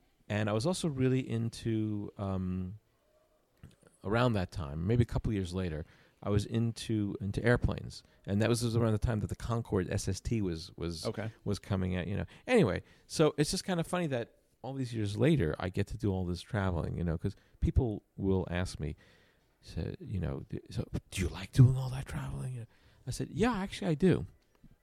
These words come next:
Speaker 1: I really do. It's very, very exciting, and, um, it's incredible. I, I love it. You know, it's tiring, but, you know, someone said the other day, <laughs> said, 'So you jet lagged?' I said, 'I'm always jet lagged.'"
Speaker 2: Right.
Speaker 1: You know,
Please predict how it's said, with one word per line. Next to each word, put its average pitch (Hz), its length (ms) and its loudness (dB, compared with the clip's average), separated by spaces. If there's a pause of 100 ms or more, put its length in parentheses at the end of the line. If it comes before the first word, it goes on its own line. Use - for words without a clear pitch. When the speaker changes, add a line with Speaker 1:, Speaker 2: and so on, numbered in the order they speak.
(160)
Speaker 1:
I 120 40 -4
really 135 140 2
do. 127 120 0
It's 101 100 0
very, 147 180 4
very 151 140 2
exciting, 104 640 -2
and, 92 680 -4 (200)
um, 87 600 -6 (1160)
it's - 160 -4
incredible. 101 500 -2
I, 113 240 -2
I 131 60 0
love 151 180 0
it. - 140 -8 (480)
You 101 80 -2
know, 90 160 0
it's - 160 -2
tiring, 160 420 0 (1000)
but, 101 220 -6 (100)
you 107 100 -10
know, 98 340 -10
someone 127 300 0
said 120 240 2
the 113 100 4
other 107 120 4
day, 113 80 8
<laughs> - 0 -
said, 110 240 8
'So 139 160 10
you 110 180 8
jet 113 300 4
lagged?' 139 240 4
I 127 40 4
said, 127 180 4
'I'm 127 100 8
always 196 280 8
jet - 300 -2
lagged.'" - 500 -2 (800)
Speaker 2:
Right. 117 220 8
Speaker 1:
You 120 160 4
know, 113 340 8